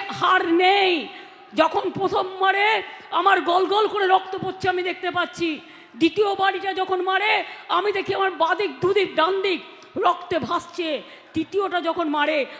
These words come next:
আমি জানি না অটোমেটিক্যালি আমার হাতটা ওপরে পড়ে গিয়েছিল, মাথায় উঠে গিয়েছিল, হয়তো ঈশ্বর আল্লাহ বাঁচিয়ে দিয়েছে। এবং তখন আমার হাতটা, হাতের মোটা হাতটা আলনার মেরে অর্ধেক চ্যাপ্টা করে দিয়েছিল।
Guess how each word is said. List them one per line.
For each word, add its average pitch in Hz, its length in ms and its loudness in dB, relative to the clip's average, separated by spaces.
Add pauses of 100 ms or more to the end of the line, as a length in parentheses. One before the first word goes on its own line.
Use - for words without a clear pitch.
আমি 320 260 -2
জানি 294 260 0
না 339 100 2
অটোমেটিক্যালি 311 720 0 (280)
আমার 285 220 -2 (120)
হাতটা 294 340 -4
ওপরে 294 360 -2
পড়ে 277 180 -4
গিয়েছিল, 269 460 -4 (240)
মাথায় 277 320 -2
উঠে 269 240 -2
গিয়েছিল, 269 440 -2 (280)
হয়তো 285 240 0
ঈশ্বর 302 380 -2
আল্লাহ 294 200 -2
বাঁচিয়ে 269 360 -6
দিয়েছে। 359 380 -4 (500)
এবং 381 360 2
তখন 370 300 2
আমার 381 180 0
হাতটা, 403 560 0 (240)
হাতের 339 420 -2
মোটা 339 360 0
হাতটা - 380 -4
আলনার 311 460 0 (260)
মেরে 302 280 2 (120)
অর্ধেক 214 460 -2
চ্যাপ্টা 254 320 -6
করে 233 200 -10
দিয়েছিল। 196 340 -16